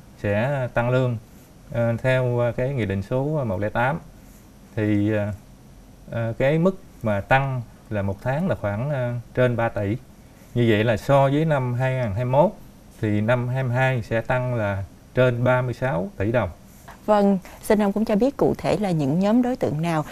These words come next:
Speaker 2: sẽ thuộc diện được xét tăng lương lần này ạ?
Speaker 1: Thì, à, gồm có, à, bảy nhóm đối tượng sẽ được tăng lương hưu, trợ cấp bảo hiểm xã hội, trợ cấp hàng tháng, à, đợt này. Tức là nhóm, à, thứ nhất thì gồm có cán bộ công chức,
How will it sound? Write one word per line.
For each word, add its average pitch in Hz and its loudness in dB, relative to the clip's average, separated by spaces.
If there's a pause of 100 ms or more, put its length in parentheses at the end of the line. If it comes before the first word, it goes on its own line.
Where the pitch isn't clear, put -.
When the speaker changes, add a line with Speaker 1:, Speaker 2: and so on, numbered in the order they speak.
(160)
Speaker 2:
sẽ 175 0
thuộc - -2
diện 160 4
được 165 4
xét - -4
tăng 202 0
lương 196 2
lần 160 0
này 151 -2
ạ? - -6 (1200)
Speaker 1:
Thì, 113 0
à, 110 -2 (480)
gồm 117 4
có, 147 4
à, 143 2
bảy 120 2
nhóm 175 2
đối 175 2
tượng 110 2 (280)
sẽ 117 2
được 117 2
tăng 131 0
lương 131 0
hưu, 127 2
trợ 101 2
cấp 139 -2
bảo 135 -2
hiểm 120 -4
xã 123 -4
hội, 101 -2
trợ 104 -2
cấp - -6
hàng 107 -2
tháng, 127 0 (420)
à, 117 2
đợt 101 -2
này. 101 2 (640)
Tức 139 0
là 113 2
nhóm, 151 4
à, 135 6
thứ 160 2
nhất 107 6 (160)
thì 107 2
gồm 104 6
có 143 2
cán 151 0
bộ 101 2
công 127 -4
chức, - 2